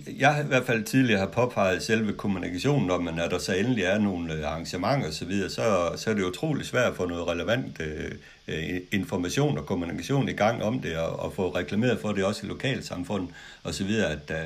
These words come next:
der vitterligt sker nogle ting her. Så der synes jeg, der, der er noget, man kan samle op på, men, men i hvert fald, øh, ponysporten punktum D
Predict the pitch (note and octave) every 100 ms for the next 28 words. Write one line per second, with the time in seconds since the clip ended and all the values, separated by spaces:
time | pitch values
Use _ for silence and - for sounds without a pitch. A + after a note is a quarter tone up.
0 | D#2+ E2+ F2 F#2+ E2+ E2+ - B2+ F#2 F2+
1 | F2 A#2+ G2 G2+ D#2+ - - - - -
2 | F#2 B2 A#2 C3+ C#3 G#2+ A2 F2+ F2 G2
3 | F#2+ B2 A2+ G2 F#2 G#2+ F#2+ F#2 A2 -
4 | A2 G2 E2+ E2+ E2+ F2 G2+ G2+ G#2 B2+
5 | A#2+ B2+ G2+ E2+ E2 B2 C3 C3 A#2 G#2+
6 | G2 G2+ F2+ G#2